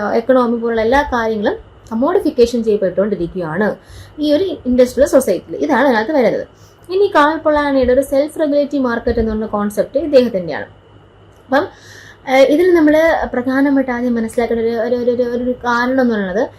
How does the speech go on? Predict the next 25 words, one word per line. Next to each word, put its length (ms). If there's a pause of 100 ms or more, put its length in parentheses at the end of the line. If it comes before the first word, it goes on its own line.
(320)
ഇത് 140
ശരിക്കും 360
പറഞ്ഞാൽ 400
ഇങ്ങനെ 200
സെൽഫ് 340
റെഗുലേറ്റിംഗ് 580
ആയിട്ടുള്ള 640
മാർക്കറ്റ് 540
പ്യുവർ 560
ആയിട്ടും 340
വന്നിട്ടില്ല. 360
അത് 100
actually 300
ഉട്ടോപ്യ 540
മോഡൽ 380
എന്നാണ് 260
പറഞ്ഞിട്ടുള്ളത്. 420 (100)
ഉട്ടോപ്യ 300
എന്ന് 80
വെച്ചാൽ 140
അറിയാലോ 360
നമ്മൾ, 260 (500)
ആം, 440 (460)
വെറുതെ, 460 (180)
ആ, 340